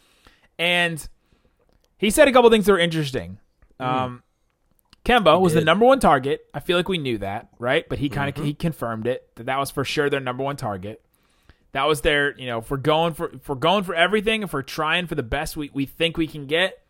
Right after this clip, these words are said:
Speaker 1: Uh, they weren't shooting for, for Kawhi. They weren't waiting around for Kawhi. They weren't waiting around for Durant to take a meeting. Like, they, they weren't messing with any of that. They were just going straight for Kemba. Kinda like,
Speaker 2: Yeah.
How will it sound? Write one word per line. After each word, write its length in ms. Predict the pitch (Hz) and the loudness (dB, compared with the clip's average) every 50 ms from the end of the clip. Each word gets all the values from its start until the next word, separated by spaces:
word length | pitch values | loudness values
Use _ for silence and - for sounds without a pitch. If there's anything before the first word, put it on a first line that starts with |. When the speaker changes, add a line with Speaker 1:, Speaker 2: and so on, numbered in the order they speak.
| _ _ _ _ _ _ _ _ _ _ - | _ _ _ _ _ _ _ _ _ _ -14
Speaker 1:
Uh, 140 | 107 107 110 | -12 -10 -6
they 120 | 120 143 | -2 0
weren't 220 | 151 170 190 196 165 | 2 2 2 2 0
shooting 300 | - - 220 202 202 175 | -2 -4 -4 -4 -6 -2
for, 120 | - 196 190 185 - - 156 165 151 | -2 -2 -2 -2 -6 -8 -10 -10 -6
for 120 | - 165 | -6 -8
Kawhi. 480 | 151 - 165 160 160 165 170 175 175 175 | -6 -2 -2 0 0 2 2 2 2 2
They 120 | 151 151 | 0 0
weren't 240 | 151 160 170 160 135 | -2 -2 -2 -4 -2
waiting 260 | 139 151 160 160 160 | 0 0 0 0 0
around 380 | 165 156 156 151 151 156 160 151 | -2 -2 0 0 0 0 -2 -2
for 100 | - 151 | -6 -10
Kawhi. 420 | - - 156 151 147 147 151 151 | -6 -4 -2 0 0 0 0 0
They 80 | 135 127 | -2 -4
weren't 360 | 131 147 151 139 127 123 117 120 | -6 -6 -6 -6 -8 -10 -8 -6
waiting 220 | 135 147 151 147 | -6 -6 -4 -6
around 320 | 143 135 139 139 143 143 | -8 -6 -4 -4 -4 -4
for 100 | - 143 | -4 -6
Durant 400 | 135 127 127 113 120 127 135 143 | -6 -6 -8 -10 -8 -8 -10 -10
to 60 | 139 - | -10 -10
take 180 | - 139 - | -10 -10 -8
a 40 | 147 | -8
meeting. 360 | 139 135 135 139 135 135 131 | -10 -8 -8 -8 -8 -8 -8
Like, 160 | 131 117 - | -10 -12 -8
they, 200 | - 135 135 127 _ _ _ _ _ _ _ - | -6 -6 -6 -6 _ _ _ _ _ _ _ -10
they 80 | - 143 | -4 -2
weren't 160 | 160 175 170 | -2 -2 0
messing 280 | 170 170 165 - 170 | 0 -2 -2 -2 -4
with 60 | 160 151 | -4 -4
any 120 | 151 151 | -2 -2
of 60 | 143 | -2
that. 180 | 139 135 135 131 | -2 -2 -2 -2
They 80 | 135 | -2
were 80 | 135 139 | -4 -4
just 140 | 139 - - | -4 -4 -2
going 180 | 165 160 165 | -2 -2 -2
straight 240 | - - 175 165 160 | -2 -2 -4 -4 -4
for 80 | - 143 | -6 -8
Kemba. 420 | - - 147 120 107 92 78 - _ - | -4 -4 -4 -4 -4 -10 -14 -14 _ -8
Kinda 260 | - 139 147 151 151 | -4 -4 -2 -2 0
like, 340 | 151 143 139 131 - - - _ _ _ _ _ _ _ _ _ _ _ _ _ _ | 0 0 0 -2 -4 -8 -20 _ _ _ _ _ _ _ _ _ _ _ _ _ _
Speaker 2:
Yeah. 200 | 101 98 95 92 | -14 -14 -12 -14